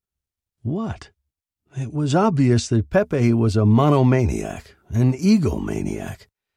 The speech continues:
and as psychotic as a shorted computer.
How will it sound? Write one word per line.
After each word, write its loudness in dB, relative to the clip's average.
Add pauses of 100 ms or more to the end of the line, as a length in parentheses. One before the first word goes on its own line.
(160)
and 2
as 0
psychotic -4
as -2
a 2
shorted 0
computer. -4